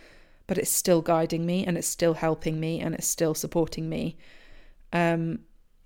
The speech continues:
and I'm still utilising that information, using that information, taking it on board, that wisdom, that intelligence,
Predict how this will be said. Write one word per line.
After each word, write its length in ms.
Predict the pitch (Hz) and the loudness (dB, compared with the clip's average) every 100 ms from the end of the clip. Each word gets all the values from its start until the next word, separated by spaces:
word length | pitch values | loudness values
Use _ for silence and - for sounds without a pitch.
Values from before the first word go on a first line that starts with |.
| - - | -16 -2
and 120 | 185 | 0
I'm 140 | 170 | 2
still 600 | 165 - - 175 160 156 156 _ - | 0 -2 4 4 4 2 -4 _ -2
utilising 680 | 185 180 160 156 160 165 | 0 0 -2 0 0 -2
that 140 | 165 - | -2 -4
information, 560 | 165 175 156 - 165 | -4 -4 -4 -4 -4
using 320 | 165 196 175 160 | 0 0 0 -2
that 100 | - | -4
information, 800 | 156 170 156 160 - - - - | -6 -4 -4 -4 -2 -2 -4 -8
taking 380 | - 185 175 185 | 0 0 2 0
it 40 | 175 | -2
on 200 | 165 160 | -2 0
board, 480 | 170 160 151 151 - - - - - - - - - | 2 2 2 -2 -8 -18 -20 -20 -20 -20 -20 -20 -4
that 220 | 160 160 | -4 2
wisdom, 560 | 180 170 - 156 156 | 4 4 0 -2 0
that 160 | 151 156 | -2 -2
intelligence, 920 | 170 - 196 196 180 160 147 - - | -2 -2 2 2 2 -4 -6 -6 -6